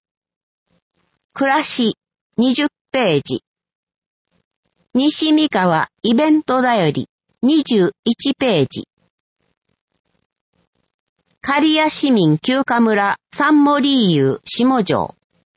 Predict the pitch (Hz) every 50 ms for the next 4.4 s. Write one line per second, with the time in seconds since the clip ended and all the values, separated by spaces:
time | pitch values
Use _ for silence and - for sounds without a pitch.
0 | _ _ _ _ - 247 277 294 247 - 240 214 190 175 165 170 180 202 208 -
1 | 277 240 185 147 127 - - - - _ _ _ _ _ _ _ _ _ _ _
2 | _ _ _ _ _ _ _ _ _ _ _ _ _ _ _ _ _ _ _ _
3 | _ _ _ _ _ - 254 269 285 - 330 320 - - 320 311 - 311 262 214
4 | 185 - - 139 131 - -